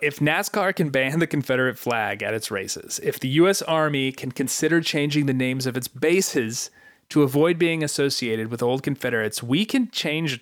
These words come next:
the names of a few birds. And you can call me a social justice warrior or say that I'm virtue signaling, but my goal here is that I don't want birding and nature study to be the last vestiges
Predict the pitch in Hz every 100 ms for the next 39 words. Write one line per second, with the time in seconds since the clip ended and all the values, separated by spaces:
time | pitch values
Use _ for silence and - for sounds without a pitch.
0 | - 123 117 117 113 110 113 - 104 113
1 | 117 95 82 - - _ _ _ - -
2 | 135 156 180 170 208 208 214 202 180 170
3 | 180 151 139 147 135 123 123 120 123 113
4 | - 110 120 123 120 123 - 123 - 104
5 | 101 101 104 - - - - _ 151 143
6 | - _ _ _ _ _ _ _ 170 180
7 | 240 277 240 196 170 - - 185 240 180
8 | 170 143 147 143 127 123 120 123 131 -
9 | 113 110 - 117 113 110 110 120 127 -
10 | - 120 123 123 - 120 113 101 92 -